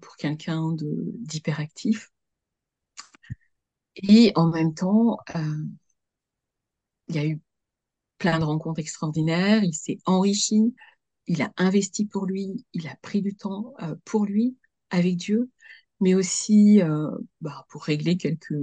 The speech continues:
petits dossiers, j'allais dire, qui traînaient par-ci, par-là, euh, bon, de trauma, de souffrance, euh, bon, il les mettait toujours, « Moi, j'ai pas le temps, j'ai pas le temps, j'ai pas le temps. »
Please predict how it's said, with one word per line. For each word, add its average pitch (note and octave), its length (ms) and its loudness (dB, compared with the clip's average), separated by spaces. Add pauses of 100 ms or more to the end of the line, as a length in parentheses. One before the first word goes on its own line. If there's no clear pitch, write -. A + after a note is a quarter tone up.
(100)
petits - 160 -6
dossiers, F#3+ 460 4
j'allais D3+ 220 2
dire, E3+ 260 0
qui - 140 -20
traînaient D3+ 340 -4
par-ci, - 440 -6
par-là, D3 360 -2 (240)
euh, D#3 120 -2 (760)
bon, D#3 180 2
de D3+ 120 0
trauma, E3+ 600 8
de D3+ 100 2
souffrance, E3+ 1040 4
euh, D3 80 -2
bon, D3 360 -4
il D#3 120 -4
les D3 80 2
mettait D#3 300 0
toujours, « D#3 460 -4
Moi, - 140 -2
j'ai - 120 -4
pas C#3+ 140 0
le E3 80 -4
temps, F#3 240 4
j'ai D#3 140 -4
pas - 140 0
le E3+ 80 -6
temps, G3+ 240 2
j'ai E3+ 160 -4
pas - 120 -2
le D#3 60 -6
temps. » - 220 -10